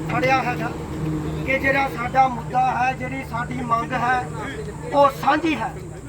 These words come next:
ਅਸੀਂ ਸਾਰੇ ਦੇ ਸਾਰੇ ਜਿਹੜੇ ਆ, ਉਹ ਸਰਕਾਰਾਂ ਦੇ ਸਤਾਏ ਹੋਏ ਆ, ਇਹਨਾਂ ਲਾਰਿਆਂ ਦੇ, ਲਾਰੇਬਾਜ਼ਾਂ ਦੇ ਜਿਹੜੇ ਆ,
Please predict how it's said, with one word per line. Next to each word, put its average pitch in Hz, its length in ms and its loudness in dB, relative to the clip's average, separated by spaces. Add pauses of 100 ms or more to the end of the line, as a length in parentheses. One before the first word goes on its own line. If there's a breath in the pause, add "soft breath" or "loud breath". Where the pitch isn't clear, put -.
(260)
ਅਸੀਂ 277 240 -4
ਸਾਰੇ 302 560 6
ਦੇ 320 160 0
ਸਾਰੇ 269 320 0
ਜਿਹੜੇ 285 240 -4
ਆ, 247 160 0 (540)
ਉਹ 285 120 2
ਸਰਕਾਰਾਂ 262 680 2
ਦੇ 269 200 -4
ਸਤਾਏ 240 420 0
ਹੋਏ 247 260 4
ਆ, 247 80 0 (800)
ਇਹਨਾਂ 285 320 4
ਲਾਰਿਆਂ 262 540 2
ਦੇ, 294 180 0
ਲਾਰੇਬਾਜ਼ਾਂ 262 920 4
ਦੇ 294 120 -2
ਜਿਹੜੇ 277 280 0
ਆ, 247 80 4